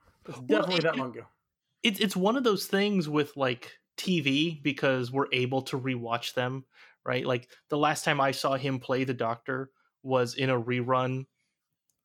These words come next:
Speaker 2: around New Year's this past year. So, well, I guess, well, ten years after he stopped playing the, the character, 'cause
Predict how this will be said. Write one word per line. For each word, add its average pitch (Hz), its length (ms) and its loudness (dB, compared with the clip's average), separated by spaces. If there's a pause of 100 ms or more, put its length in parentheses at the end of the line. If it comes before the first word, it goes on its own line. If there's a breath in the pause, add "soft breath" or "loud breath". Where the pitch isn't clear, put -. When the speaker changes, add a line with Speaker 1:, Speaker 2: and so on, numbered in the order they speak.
Speaker 2:
around 131 520 2
New 127 140 2
Year's 135 400 0
this - 160 -4
past 123 400 -6
year. 127 400 -4
So, 123 280 0
well, 180 200 4
I 151 60 2
guess, 131 180 -2 (180)
well, 160 120 -6
ten 131 220 0
years 170 440 0
after 123 300 -4
he 123 120 -2
stopped 120 260 -4
playing 120 200 -8
the, 117 60 -14 (200)
the 127 80 -10
character, 123 560 -2
'cause 127 260 -4